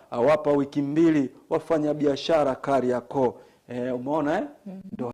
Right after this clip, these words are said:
Speaker 1: hiyo sasa, nakuja sasa, wafanyakazi, ya, wafanyabiashara Kariakoo pale,
Speaker 2: Mhm.
Speaker 1: wamekuwa wana, wana kinzana, kinzana na Wachina na nini. Eh, umeona inakuwa kuwaje? Sasa bado unaona, bado kumekuwa na moto sana
Speaker 2: Kila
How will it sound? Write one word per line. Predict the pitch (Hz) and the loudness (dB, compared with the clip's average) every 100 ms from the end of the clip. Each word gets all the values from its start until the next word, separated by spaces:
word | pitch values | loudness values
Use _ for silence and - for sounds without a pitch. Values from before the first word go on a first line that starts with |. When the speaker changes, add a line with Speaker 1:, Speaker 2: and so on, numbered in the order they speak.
| 127 | -6
Speaker 1:
hiyo | 131 117 | -6 -6
sasa, | 123 127 | -8 -6
nakuja | 123 113 127 117 | -6 -6 -8 -8
sasa, | 107 117 | -8 -10
wafanyakazi, | 110 131 135 - 165 156 156 151 | -8 -8 -8 -4 -2 0 0 0
ya, | 156 | 2
wafanyabiashara | 151 147 143 147 139 170 156 | 2 0 0 0 0 0 0
Kariakoo | 151 143 147 180 | 0 -2 -2 -4
pale, | 165 180 151 127 - | 0 0 0 -4 -12
Speaker 2:
Mhm. | - - - - | -20 -20 -14 -6
Speaker 1:
wamekuwa | 127 123 143 143 | -2 -2 0 0
wana, | 127 123 131 165 - _ _ _ _ - - _ _ _ - | 0 -2 -4 -6 -10 _ _ _ _ -20 -20 _ _ _ -10
wana | 117 127 127 131 127 127 127 127 | -6 -4 -4 -4 -4 -4 -6 -6
kinzana, | - 139 135 135 | -4 -2 -2 -4
kinzana | 143 143 147 131 | -4 -2 0 -2
na | 123 117 107 107 - - - _ _ - | -6 -6 -6 -8 -10 -18 -20 _ _ -16
Wachina | 107 - 151 143 139 | -14 -8 -4 -4 -4
na | 107 | -6
nini. | 123 151 139 135 131 _ _ _ - | -6 -4 -4 -6 -8 _ _ _ -14
Eh, | 117 117 117 110 | -10 -8 -8 -10
umeona | 110 131 135 120 | -8 -6 -6 -6
inakuwa | 123 131 - 143 | -6 -6 -4 -4
kuwaje? | 135 143 156 135 120 | -4 -4 -4 -4 -8
Sasa | 123 143 | -10 -2
bado | 165 165 156 - - _ _ - | 2 2 0 -6 -20 _ _ -12
unaona, | 123 156 151 | -6 -2 -2
bado | 139 139 | -2 -4
kumekuwa | 127 123 127 117 | -6 -8 -8 -10
na | |
moto | 127 123 110 107 | -8 -10 -12 -16
sana | 110 | -16
Speaker 2:
Kila | 104 | -16